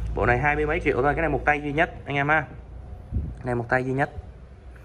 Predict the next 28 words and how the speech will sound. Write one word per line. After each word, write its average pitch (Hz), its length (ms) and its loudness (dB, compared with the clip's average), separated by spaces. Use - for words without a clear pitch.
Cái 139 80 -2
này 131 120 2
đang 131 140 2
chạy, 104 300 0
à, 113 340 2
trên 131 160 0
cái, 143 220 0
à, 143 320 0
red 156 120 -4
server 139 380 0
là 117 240 0
E 135 280 -2
M 135 120 -2
ba 135 220 4
không 147 240 -4
ba 139 100 4
một. 123 280 2
Một 120 200 0
tay 139 200 4
ha. 147 260 4
Rồi 135 260 4
mình 131 200 -2
có 151 140 4
hai 165 260 2
bộ, 123 340 2
à, 127 260 4
G 127 200 2
ba. 147 220 6